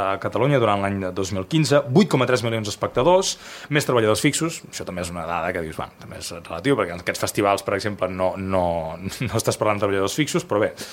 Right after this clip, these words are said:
en, en xifres absolutes sí. I aquestes xifres de la indústria del directe, pel que fa a la música en viu, a les que també s'hi haurien de sumar, doncs, dades relatives a drets d'autor, són dades,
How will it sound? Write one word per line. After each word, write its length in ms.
en, 160
en 240
xifres 320
absolutes 560
sí. 220
I 520
aquestes 260
xifres 380
de 80
la 20
indústria 300
del 100
directe, 320
pel 160
que 80
fa 80
a 60
la 20
música 240
en 80
viu, 320
a 80
les 160
que 80
també 160
s'hi 80
haurien 160
de 80
sumar, 240
doncs, 160
dades 380
relatives 420
a 60
drets 180
d'autor, 460
són 160
dades, 300